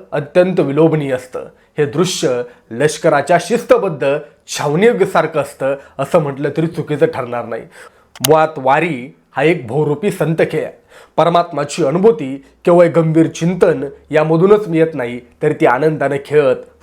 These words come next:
स्वतःला विसरत आणि एकरूप होऊन मिळते. पांडुरंगालाही खेळ आवडतो असं म्हटलं जातं. या रिंगणात खेळताना वारकरी इतके धुंद आणि सुखाने भरलेले असतात की ते कसे एकरूप झाले हेही विसरून जातात. जीवनाच्या या परिघात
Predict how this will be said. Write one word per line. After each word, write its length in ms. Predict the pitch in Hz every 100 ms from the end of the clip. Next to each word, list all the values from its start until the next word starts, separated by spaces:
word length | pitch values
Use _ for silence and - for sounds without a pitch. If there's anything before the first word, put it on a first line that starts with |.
| -
स्वतःला 340 | 156 - 123
विसरत 440 | 117 147 - 147 127 - -
आणि 260 | 127 139 135
एकरूप 360 | 139 165 160
होऊन 220 | 139 156
मिळते. 420 | 139 127 123 - _ - - _
पांडुरंगालाही 680 | 135 160 170 175 180 196 226 -
खेळ 120 | 208
आवडतो 600 | 180 180 165 139 143 - -
असं 180 | - 180
म्हटलं 380 | 135 139 160
जातं. 280 | 151 120 113 - _ _ 147
या 180 | 156
रिंगणात 300 | 143 139 147 143 -
खेळताना 500 | 135 139 147 117 123 - _ 123
वारकरी 460 | 143 156 175 180
इतके 280 | 180 180 180
धुंद 320 | 175 233 226 170 147 - -
आणि 160 | 135 156
सुखाने 420 | - 156 208 226
भरलेले 400 | 170 185 185 170
असतात 360 | 143 - 135 135 - _ -
की 100 | 180
ते 420 | 214 262 320 - - _ -
कसे 300 | 170 214 330
एकरूप 300 | 320 269 208
झाले 560 | 196 175 151 175 - _ 156
हेही 220 | 170 208
विसरून 380 | 170 156 147 131
जातात. 320 | 127 123 117 - _ _
जीवनाच्या 680 | 127 107 139 165 196 190 190
या 120 | 151
परिघात 400 | 139 147 135 127